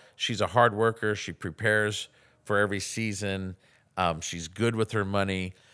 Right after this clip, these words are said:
<coughs> excuse me, uh,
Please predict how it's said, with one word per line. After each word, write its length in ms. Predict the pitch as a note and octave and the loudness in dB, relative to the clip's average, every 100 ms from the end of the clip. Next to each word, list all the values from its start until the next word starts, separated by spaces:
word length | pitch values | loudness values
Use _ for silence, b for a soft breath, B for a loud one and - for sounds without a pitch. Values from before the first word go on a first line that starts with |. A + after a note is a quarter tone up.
| b b C3 | b b -20
<coughs> 440 | _ - - - G#2+ | _ 0 0 -4 -12
excuse 340 | - - G2 | -16 -12 -10
me, 140 | E2+ - B B B B B B B - | -10 -14 B B B B B B B -2
uh, 360 | - G2 F#2 E2+ | 6 8 8 6